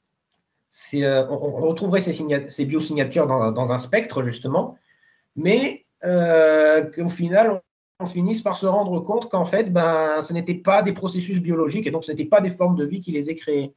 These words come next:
<clears throat> C'est ce que, c'est ce qu'on appelle du coup, du coup, par opposition aux processus biologiques, c'est ce qu'on appelle des processus abiotiques.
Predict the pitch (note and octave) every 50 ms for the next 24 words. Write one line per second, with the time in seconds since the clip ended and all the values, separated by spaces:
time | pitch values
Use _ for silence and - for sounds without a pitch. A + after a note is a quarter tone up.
0 | _ _ _ _ _ _ - - _ _ _ _ _ _ _ _ _ _ _ _
1 | _ _ _ - B3+ - G3 G3+ F3+ - - - _ _ - - - - C3+ C#3
2 | C#3 B2+ C3 D3 - C3+ C3+ C3 C3 D#3 D3 C#3+ C3+ B2+ D3 D3+ B2+ A2+ G#2+ G#2
3 | G#2+ A2 A2 - C#3+ B2 C#3+ A#2+ A#2 B2+ B2+ C#3 D3 C#3 D3 C#3+ D#3+ D3 C#3 A#2+
4 | A2 - C3 B2 B2+ A#2+ B2 C3+ B2+ B2 B2 B2 B2+ A#2+ A#2 C3 D3+ D3+ - -
5 | - - A#2 A2+ A2 C#3+ C#3+ C3+ A#2 A2+ A2 - A#2 - A#2 A2 - A2 A2 -
6 | - C#3 C3 A#2 A2+ A2 A2 - F#3 G#3+ A3 - -